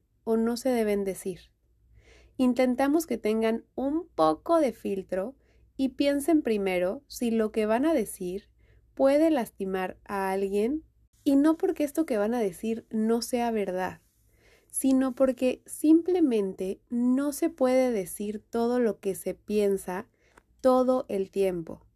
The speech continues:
o porque tal vez lo que para ti es la realidad o lo que consideras una verdad no lo sea para todos. Y es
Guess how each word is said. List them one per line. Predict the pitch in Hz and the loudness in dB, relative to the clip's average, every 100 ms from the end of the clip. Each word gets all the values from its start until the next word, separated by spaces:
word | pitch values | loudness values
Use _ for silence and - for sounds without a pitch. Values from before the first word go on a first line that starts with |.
| _ _ _ _ _ | _ _ _ _ _
o | 262 | -2
porque | 254 247 240 240 | 2 0 0 -6
tal | - 294 302 | 0 2 2
vez | 254 185 214 - _ - | 2 0 -2 -10 _ -6
lo | 240 220 | -2 0
que | 226 | -2
para | 214 214 208 | -4 -2 -2
ti | 202 254 254 269 | -4 -4 2 2
es | 247 | 2
la | 247 226 | 0 0
realidad | 202 190 180 180 180 175 160 - - | 0 0 0 -2 -2 -2 -2 -6 -6
o | 214 | 0
lo | 196 185 | 0 0
que | 190 | -6
consideras | - 190 185 202 202 214 214 - | -4 -4 -2 -2 0 0 -2 -2
una | 202 202 185 | -2 -2 -2
verdad | 170 170 170 160 - _ _ _ _ _ _ | -4 -4 -4 -4 -6 _ _ _ _ _ _
no | 220 233 247 | 2 4 4
lo | 254 247 | 0 -2
sea | - 220 202 196 | -4 -2 -2 -4
para | 185 175 170 | -6 -6 -6
todos. | 185 175 - - - _ _ _ _ _ - - - _ _ | -6 -6 -8 -20 -20 _ _ _ _ _ -20 -20 -20 _ _
Y | 247 262 | 0 2
es | 320 320 | 2 0